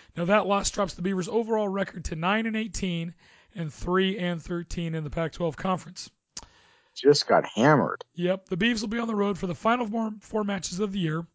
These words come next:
Speaker 1: Next week, they'll visit Los Angeles to take on U S C on Thursday at seven, and then go back to work Sunday at one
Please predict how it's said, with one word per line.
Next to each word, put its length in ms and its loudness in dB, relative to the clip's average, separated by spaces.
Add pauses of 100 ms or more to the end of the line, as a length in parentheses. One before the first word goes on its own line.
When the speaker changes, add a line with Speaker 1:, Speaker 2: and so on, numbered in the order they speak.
(160)
Speaker 1:
Next 320 -6
week, 240 -4
they'll 180 -2
visit 340 -2
Los 240 0
Angeles 420 -4
to 100 -8
take 280 -4
on 200 -4
U 100 0
S 120 0
C 160 -4
on 120 -4
Thursday 360 -4
at 100 -4
seven, 400 0 (400)
and 100 -6
then 80 -2
go 140 -2
back 240 2
to 80 -8
work 180 0
Sunday 480 0
at 220 -2
one 420 0